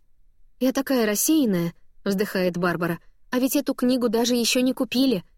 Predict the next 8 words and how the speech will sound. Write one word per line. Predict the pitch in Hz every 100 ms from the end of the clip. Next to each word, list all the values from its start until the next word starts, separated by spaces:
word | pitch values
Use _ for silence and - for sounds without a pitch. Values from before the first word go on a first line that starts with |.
| _ - - _ -
Так | -
что | - 240
можете | 233 220 254
себе | 233 240 262
представить, | 269 - 220 214 208
как | 220 -
неловко | 202 190 185 196
вышло. | 185 - 180